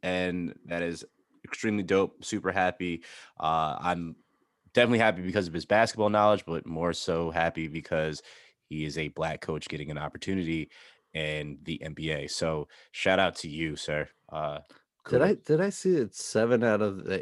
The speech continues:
Speaker 2: eight coaching hires were all
Speaker 1: Yep.
Speaker 2: black?
Speaker 1: Yep.
Speaker 2: That's, that's great, man.
Speaker 1: Yep.
Speaker 2: Just
Speaker 1: Wake-, finally waking up now that, now listen, I'm happy they're getting an opportunity to now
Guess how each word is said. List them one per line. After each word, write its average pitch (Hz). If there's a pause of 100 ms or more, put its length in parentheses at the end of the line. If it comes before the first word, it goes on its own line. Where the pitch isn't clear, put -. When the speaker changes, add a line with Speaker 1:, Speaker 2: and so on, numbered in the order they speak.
Speaker 2:
eight 98
coaching 104
hires 117 (580)
were 92
all 92 (180)
Speaker 1:
Yep. 80
Speaker 2:
black? 120 (140)
Speaker 1:
Yep. 87
Speaker 2:
That's, -
that's 113
great, 95
man. 82 (140)
Speaker 1:
Yep. -
Speaker 2:
Just - (500)
Speaker 1:
Wake-, 95
finally 135
waking 135
up 135
now 120
that, 107
now 113
listen, 95 (880)
I'm 92
happy 123
they're 120
getting 120
an 117
opportunity 117
to 101
now 104